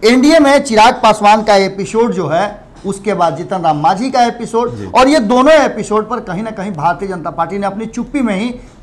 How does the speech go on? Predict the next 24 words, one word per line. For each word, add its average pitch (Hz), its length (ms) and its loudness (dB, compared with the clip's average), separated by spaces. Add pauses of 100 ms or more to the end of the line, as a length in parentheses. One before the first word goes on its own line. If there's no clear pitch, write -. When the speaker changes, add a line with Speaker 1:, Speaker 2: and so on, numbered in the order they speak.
(120)
Speaker 1:
सबसे 254 320 0
ज्यादा 240 880 2
Speaker 2:
जी। 214 100 -12
Speaker 1:
बेहतर 254 680 2
अवसर 185 440 -2 (260)
खोज 165 160 -6
लिया 135 240 -8
है। 110 120 -12
Speaker 2:
बिल्कुल। 110 440 -4
Speaker 1:
अब 294 60 4
आपको 233 260 4
बता 190 260 6
देते 190 160 2
हैं 220 560 0
कि 240 120 0
सीट 294 280 0
शेयरिंग 240 340 -2
के 240 60 -4
समझौता 208 520 0
में 220 140 0
आप 190 280 0
मान 247 280 2
के 240 100 -2
चलिए 208 380 0